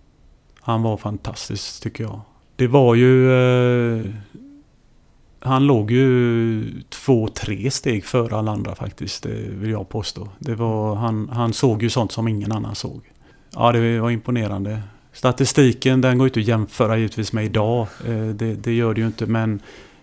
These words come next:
Ge han de här träningsmöjligheterna och allt det där, så hade han varit en toppspelare idag med. Jag är övertygad om.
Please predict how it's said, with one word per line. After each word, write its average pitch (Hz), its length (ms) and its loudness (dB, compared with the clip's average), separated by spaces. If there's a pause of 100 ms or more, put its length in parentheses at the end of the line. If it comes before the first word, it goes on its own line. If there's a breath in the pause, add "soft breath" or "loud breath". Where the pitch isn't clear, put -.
Ge 120 200 0
han 120 200 2
de 120 160 4
här 127 120 4
träningsmöjligheterna 110 1120 0
och 110 100 0
allt 101 180 -4
det 113 80 -6
där, 107 140 -2
så 107 160 -4
hade 107 140 -2
han 107 180 -2
varit 101 200 -4
en 107 280 -4
toppspelare 107 600 -8
idag 104 220 -6
med. 113 220 -10 (260)
Jag 139 120 -14
är 113 40 -6
övertygad 110 440 -10
om. 113 100 -16